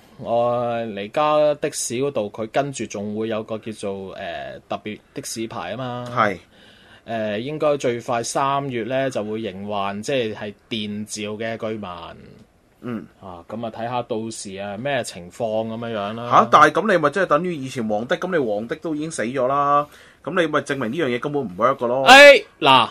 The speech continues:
Speaker 1: 你又唔可以咁講啦。
Speaker 2: 係。
Speaker 1: 黃的嗰陣時候咧，某個姓鄭嘅家族啊，喺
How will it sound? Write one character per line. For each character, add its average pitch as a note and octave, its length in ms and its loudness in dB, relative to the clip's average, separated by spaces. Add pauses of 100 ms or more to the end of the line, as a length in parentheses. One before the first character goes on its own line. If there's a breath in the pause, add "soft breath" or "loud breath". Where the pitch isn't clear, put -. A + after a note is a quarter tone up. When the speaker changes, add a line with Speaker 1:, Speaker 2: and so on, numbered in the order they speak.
(100)
Speaker 1:
你 C3+ 220 2
又 D3+ 120 6
唔 C3 80 0
可 D#3 140 6
以 C#3+ 40 2
咁 C3+ 220 -2
講 B2 220 2
啦。 B2 100 -2
Speaker 2:
係。 A2 120 -6
Speaker 1:
黃 B2 380 6
的 G#3+ 120 6
嗰 G#3 300 4
陣 E3 40 0 (200)
時 B2 60 0
候 C3 240 2
咧， F3+ 300 6 (440 soft breath)
某 B2 180 0
個 D3 100 0
姓 C3+ 360 -2
鄭 A#2 320 0
嘅 B2+ 100 -4
家 D3+ 220 2
族 - 200 -6
啊， B2 460 -4
喺 C3 80 0